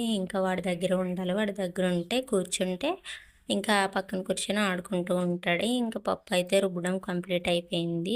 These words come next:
So, నెక్స్ట్ వర్క్ వచ్చేసి ఫేస్ వాష్, ఫేస్ వాష్ చేసుకొని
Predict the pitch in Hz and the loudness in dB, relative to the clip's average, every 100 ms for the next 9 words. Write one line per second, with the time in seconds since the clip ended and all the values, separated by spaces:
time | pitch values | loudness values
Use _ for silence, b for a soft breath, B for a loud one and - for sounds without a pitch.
0 | 269 269 - 190 175 175 - 180 175 - | 0 -2 -2 0 0 0 -2 -2 -2 -2
1 | 180 180 175 170 - 285 349 B B _ | -4 -2 -2 -2 2 2 0 B B _
2 | _ _ _ _ - - - 214 208 - | _ _ _ _ -18 -10 0 2 2 2
3 | 185 185 - 190 185 185 185 - 185 180 | 0 0 0 2 2 0 -2 0 0 0
4 | 180 - 180 | -2 -2 0